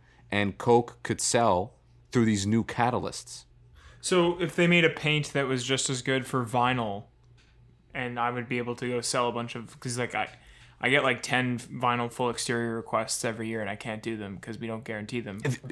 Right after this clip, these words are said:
Speaker 1: eh, yo, that's it. Yeah,
Speaker 2: So,
Speaker 1: that's
Speaker 2: so if
Speaker 1: it.
Speaker 2: somebody invented a vinyl paint that works, then that would be the evergreen effect for,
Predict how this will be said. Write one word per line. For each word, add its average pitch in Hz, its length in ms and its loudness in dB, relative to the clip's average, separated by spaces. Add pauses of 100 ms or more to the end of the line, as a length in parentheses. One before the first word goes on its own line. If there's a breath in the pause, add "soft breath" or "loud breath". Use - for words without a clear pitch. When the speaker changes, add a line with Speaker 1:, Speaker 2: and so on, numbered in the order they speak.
Speaker 1:
eh, 151 100 8
yo, 185 500 12
that's 151 320 8
it. 180 260 8
Yeah, 151 140 8
Speaker 2:
So, 170 140 10
Speaker 1:
that's - 100 10
Speaker 2:
so 170 100 12
if 143 80 8
Speaker 1:
it. 175 40 8
Speaker 2:
somebody 170 320 10
invented 143 360 6
a 131 60 4
vinyl 131 400 6
paint 131 380 0
that 120 180 -2
works, 123 600 2 (440)
then 127 360 4
that 120 200 6
would 117 160 -2
be 117 240 0
the 110 160 -2
evergreen 117 380 -2
effect 113 300 -4
for, 113 260 -10